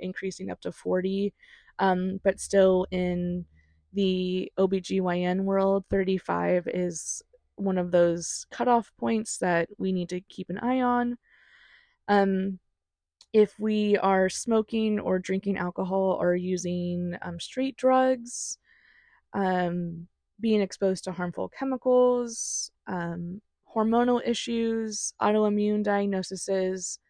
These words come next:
other diagnoses like kidney disease, thyroid disease, that kind of thing, and it could also be environmental in the fact of if we have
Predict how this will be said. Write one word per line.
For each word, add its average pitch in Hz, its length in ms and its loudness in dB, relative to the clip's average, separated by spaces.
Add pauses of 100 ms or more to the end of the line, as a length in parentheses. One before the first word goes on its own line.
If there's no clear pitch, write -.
(600)
other 233 280 10
diagnoses 202 800 0
like 175 220 -2
kidney 240 320 -2
disease, 214 600 -2
thyroid 196 460 2
disease, 180 760 -6
that 202 140 -6 (100)
kind 208 240 0
of 202 140 -2
thing, 196 420 -4 (1040)
and 226 200 6
it 226 200 0
could 320 200 6
also 254 360 6
be 233 640 2
environmental 208 1120 4
in 196 300 4
the 190 80 2
fact 185 500 -2
of 185 420 0 (120)
if 196 100 -8
we 196 140 0
have 185 340 0